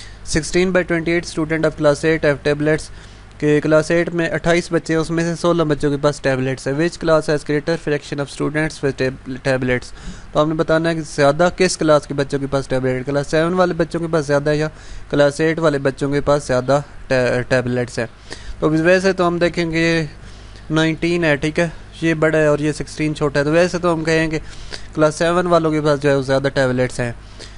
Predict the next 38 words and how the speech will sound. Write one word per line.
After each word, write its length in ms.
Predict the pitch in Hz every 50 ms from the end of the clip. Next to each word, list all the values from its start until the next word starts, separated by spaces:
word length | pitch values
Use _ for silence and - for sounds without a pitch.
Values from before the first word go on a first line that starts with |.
| - - - -
लेकिन 260 | 151 151 160 165 165
हमने 320 | 160 165 170 180 180 185 170 - - - - - - - - - - - - - - - - - - - - - - -
टोटल 320 | - 170 170 165 196 190 180
जो 80 | 175 160
स्ट्रेंथ 420 | - 175 147 - 170 170 170 170
है, 120 | 160 160 151
टोटल 340 | - 165 160 151 180 170
जो 200 | 165 165 160 156
students 580 | 147 - - - 170 165 160 170 170 165 165 -
हैं, 80 | 160 156
उनके 180 | 156 156 151
हिसाब 260 | 147 131 151 147 143
से 100 | 143 -
हमने 180 | 151 143 143 139
देखना 260 | 143 143 131 139 143
है 60 | 143
कि 80 | 139 156 - - - - - - - 127 -
ज़्यादा 220 | - 139 139 139 147
tablets 720 | 143 147 139 131 135 147 147 147 - - - - - - -
किस 160 | 156 151 143
class 380 | - - 135 127 123 123 120 -
के 80 | - 123
पास 280 | - 120 113 110 -
हैं। 100 | 120 120 -
ठीक 180 | 156 151 - 185
है, 60 | 190 - - - - - - - - - - - - - - - - - - - - - - - 143 139
तो 60 | 151
ये 120 | 147 151
हल 160 | 147 147 151
करने 280 | 151 175 170 160 170 165
के 80 | 165 160
लिए, 180 | 160 156 156 147 - - - - - - - - - - - - - -
तो 240 | - 139 135 135 135
"Since 240 | 131 - 170 180 170
the 80 | - 165
denominator 460 | 175 165 165 160 160 160 156 180 170
are 180 | 170 165 156
large, 400 | 151 151 151 151 156 165 - -